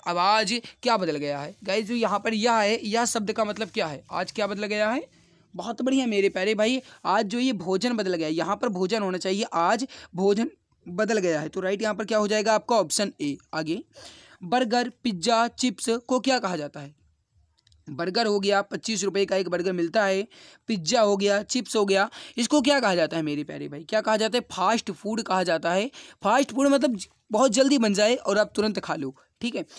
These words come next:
ये होता है गाइस आपका फास्ट फूड। ओके, ये गाइस मैं आपको नॉर्मली भाषा में बता रहा हूँ। तो बर्गर, पिज्ज़ा, चिप्स जो है गाइस, ये फास्ट फूड होते हैं।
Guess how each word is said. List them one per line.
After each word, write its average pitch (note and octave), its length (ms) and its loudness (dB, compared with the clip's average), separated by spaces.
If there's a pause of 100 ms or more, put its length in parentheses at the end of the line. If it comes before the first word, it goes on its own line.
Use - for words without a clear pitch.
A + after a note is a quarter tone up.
(120)
ये A#3 100 -4
होता A#3 200 -2
है A3+ 60 -2
गाइस A3 220 2
आपका G3+ 220 -2
फास्ट E3 360 -8
फूड। C#3+ 360 -10
ओके, G3+ 200 -2
ये E3+ 200 2
गाइस G#3+ 220 0
मैं G3 140 2
आपको F3+ 200 -2
नॉर्मली G3 380 2
भाषा F3 260 2
में F3 100 -2
बता D#3 200 -2
रहा D#3+ 100 2
हूँ। C#4 60 -8 (440)
तो A#3+ 80 -2
बर्गर, A3+ 340 0
पिज्ज़ा, A#3 320 -2
चिप्स A#3 300 -6
जो G3 100 0
है G3+ 80 4
गाइस, G#3+ 200 0
ये B3 60 -2
फास्ट F#3+ 400 -2
फूड G#3 240 -4
होते D#3+ 220 -2
हैं। A3+ 100 -6